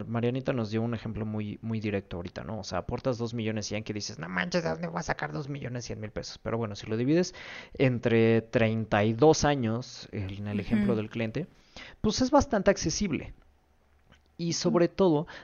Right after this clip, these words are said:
Speaker 1: la parte en la que está generando, este, bueno, obviamente tu dinero está generando interés compuesto, aportaste dos, recibes cinco,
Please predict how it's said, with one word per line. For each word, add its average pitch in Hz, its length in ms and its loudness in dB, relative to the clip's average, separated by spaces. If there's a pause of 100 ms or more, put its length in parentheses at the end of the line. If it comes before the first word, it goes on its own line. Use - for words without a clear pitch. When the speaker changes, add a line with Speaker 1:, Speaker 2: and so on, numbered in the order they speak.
Speaker 1:
la 139 160 2
parte 147 380 4
en 127 80 2
la 113 100 2
que 113 100 -8
está 131 180 -4
generando, 107 880 -2 (140)
este, - 400 -14
bueno, 98 240 -8 (120)
obviamente 101 400 -8
tu 107 100 -6
dinero 104 200 -4
está 117 200 -2
generando 107 340 -2
interés 101 320 -4
compuesto, 135 420 0
aportaste 95 480 -6
dos, 131 260 2
recibes 92 360 -8
cinco, 139 500 -4